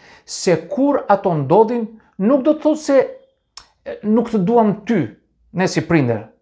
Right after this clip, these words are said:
dhe nuk është faji juaj. Mos haroni. Më e rëndësishmja, ktheuni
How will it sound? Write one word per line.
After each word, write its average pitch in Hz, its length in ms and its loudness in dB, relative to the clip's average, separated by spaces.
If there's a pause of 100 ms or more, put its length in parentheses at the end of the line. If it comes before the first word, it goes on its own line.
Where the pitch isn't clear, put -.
(160)
dhe 202 80 2
nuk 247 160 0
është - 120 -2
faji 254 260 2
juaj. - 260 -2 (1300)
Mos 151 220 -2
haroni. 113 340 -4 (800)
Më 160 340 2 (300)
e 127 160 -4
rëndësishmja, 190 680 -6 (1300)
ktheuni 196 560 0